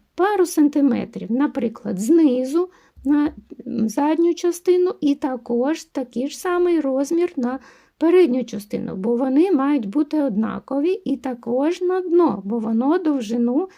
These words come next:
має однакову. А можете зро-, збільшити і бокову частину. Тоді це має бути однакові частини, і дно тут має бути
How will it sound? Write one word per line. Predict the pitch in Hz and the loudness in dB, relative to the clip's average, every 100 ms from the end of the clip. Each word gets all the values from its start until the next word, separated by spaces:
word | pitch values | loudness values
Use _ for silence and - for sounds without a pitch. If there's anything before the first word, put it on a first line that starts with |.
| _ - | _ -4
має | 220 220 202 220 | -2 -2 -2 0
однакову. | 285 349 392 294 - 180 180 - _ _ _ - | 0 0 -2 -2 -6 -16 -18 -20 _ _ _ -6
А | 247 | -2
можете | 214 226 349 349 392 | -2 -2 -2 0 0
зро-, | 349 294 240 | 2 2 0
збільшити | 214 196 254 254 - 311 339 | -2 -2 -4 -6 -6 0 2
і | |
бокову | 294 330 330 381 466 480 | 2 -2 0 4 6 4
частину. | 349 294 - 185 175 - _ _ _ _ _ | 2 -4 -6 -10 -10 -14 _ _ _ _ _
Тоді | 277 202 220 226 294 349 _ _ _ _ _ 233 _ _ - - | -4 -2 -2 0 0 -4 _ _ _ _ _ -20 _ _ -16 -2
це | 370 415 381 | 2 2 4
має | 294 269 | 2 2
бути | 202 247 240 220 - | 0 -2 -4 -4 -2
однакові | 208 254 233 - 247 294 | -2 -2 -2 -4 -2 -2
частини, | 294 349 - 370 359 370 - | -2 -4 -2 0 2 0 2
і | 349 | 2
дно | 311 302 269 | 6 4 4
тут | 247 262 254 | 0 -4 0
має | 262 240 220 | -2 0 -2
бути | 208 214 247 | -2 -4 -4